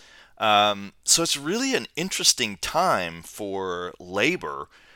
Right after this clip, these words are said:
um, not only j-, i-, inflation, uh, and not only turnover,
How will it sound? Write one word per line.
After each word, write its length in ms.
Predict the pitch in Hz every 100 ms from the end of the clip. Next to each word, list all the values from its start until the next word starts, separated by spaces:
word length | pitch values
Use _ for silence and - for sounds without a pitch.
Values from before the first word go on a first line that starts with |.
| _ -
um, 280 | 92 92 95
not 180 | 104 107
only 400 | 147 202 143 104
j-, 160 | 107 -
i-, 260 | 113 104
inflation, 760 | 104 90 131 160 - - - 120 _ _ -
uh, 300 | 92 90 73
and 80 | 98
not 180 | 98
only 280 | 113 147 110
turnover, 720 | - 147 156 101 76 71 107